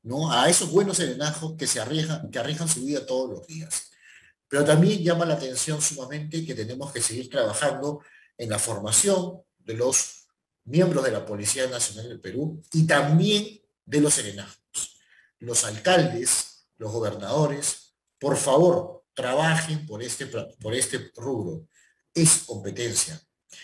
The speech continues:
Estamos aquí para ayudarlos y que las cosas se hagan. Queda poco tiempo, sabemos que pronto estamos a unas elecciones regionales y municipales. El próximo año,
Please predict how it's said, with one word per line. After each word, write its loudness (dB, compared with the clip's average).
Estamos 6
aquí 0
para 8
ayudarlos 6
y -16
que -8
las -4
cosas 0
se 4
hagan. -2
Queda 8
poco 4
tiempo, 4
sabemos 0
que -6
pronto -2
estamos 0
a -4
unas -2
elecciones -4
regionales 0
y -12
municipales. 0
El -6
próximo 2
año, -2